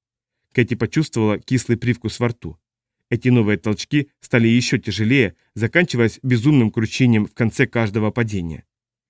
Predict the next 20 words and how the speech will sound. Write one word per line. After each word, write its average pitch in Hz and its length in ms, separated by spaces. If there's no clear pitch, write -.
Стивен 113 360
пытался 113 400
поустойчивее 113 680
устроиться 117 540
на 120 120
кровати 139 500
и 214 80
крепко 139 380
прижался 120 520
к - 100
Кэти. - 380
"Еще 117 260
вчера", 120 320
подумала 101 500
она, — 95 220
"ей 185 120
хотелось 117 540
жаловаться 113 520
на 123 120
судьбу, 117 460